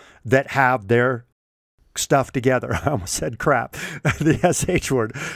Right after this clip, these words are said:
All right, so I, I welcome that. Drew at the watchdogs bark dot com. If the email is awesome and it has great references and you make really strong points, even if it goes against what I, what I believe,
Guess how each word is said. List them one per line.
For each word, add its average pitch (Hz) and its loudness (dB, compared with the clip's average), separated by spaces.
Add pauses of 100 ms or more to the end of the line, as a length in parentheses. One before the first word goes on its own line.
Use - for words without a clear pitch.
(220)
All 143 2
right, 196 2
so 208 2 (420)
I, 214 4
I 185 6
welcome 214 4
that. 107 0 (520)
Drew 175 4
at 233 2
the 151 6
watchdogs 202 6
bark 175 4
dot 165 4
com. 160 4
If - -6
the 127 -2 (160)
email 240 2
is 202 0
awesome 202 4
and 120 -2
it - 0
has 123 4
great 175 4
references 190 2
and 135 0
you 139 0
make 151 -2
really 196 2
strong 190 2
points, 180 0
even 202 4
if 202 0
it 185 -4
goes 170 4
against 165 0
what 196 6
I, 185 6 (140)
what 156 4
I 175 4
believe, 202 2